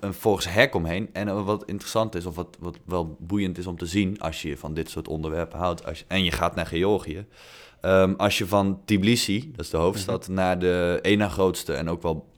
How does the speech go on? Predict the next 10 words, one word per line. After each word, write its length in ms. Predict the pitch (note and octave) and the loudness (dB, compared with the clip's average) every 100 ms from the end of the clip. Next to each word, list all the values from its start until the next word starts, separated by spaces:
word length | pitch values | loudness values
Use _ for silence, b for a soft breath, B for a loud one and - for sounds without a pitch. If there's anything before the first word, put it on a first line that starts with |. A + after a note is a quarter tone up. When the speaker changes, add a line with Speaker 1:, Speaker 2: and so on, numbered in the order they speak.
| _ _ | _ _
Speaker 1:
ook 140 | D#2+ | -12
wel 80 | D2 | -10
een 160 | D#2 D2 | -10 -4
boeiende 300 | E2+ D#2 D2+ | -2 -2 -4
stad, 340 | - D#2+ D#2 b b b | -2 -2 -4 b b b
eh, 120 | E2 E2 | -4 -4
Kutaisi, 840 | - F#2+ G2+ F#2+ G#2 - D#2+ D2 C2 | -2 0 4 4 4 0 -4 -4 -4
eh, 180 | C2 | -6
rijdt, 360 | C#2+ D2+ E2+ - b b b b b - | -6 -4 -6 -8 b b b b b -8
eh, 160 | F2 | -4